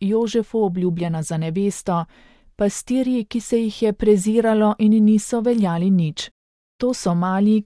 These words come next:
ki pa po svoji veri postanejo veliki, mali, ki znajo še naprej upati.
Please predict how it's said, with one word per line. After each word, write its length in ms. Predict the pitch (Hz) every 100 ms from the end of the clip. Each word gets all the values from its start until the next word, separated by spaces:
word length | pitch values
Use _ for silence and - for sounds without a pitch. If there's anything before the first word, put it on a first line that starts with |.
| -
ki 160 | 185
pa 160 | 170 170
po 240 | - 170
svoji 400 | 160 165 160 165
veri 300 | 165 233 240
postanejo 680 | - 247 - 180 175 185 190
veliki, 640 | 180 180 180 170 180 165 - _ _
mali, 560 | 180 185 185 196 202 202 -
ki 180 | 175
znajo 400 | 165 208 220 233
še 200 | 226 240
naprej 420 | 226 220 - 175 165
upati. 540 | 180 - 156 - 156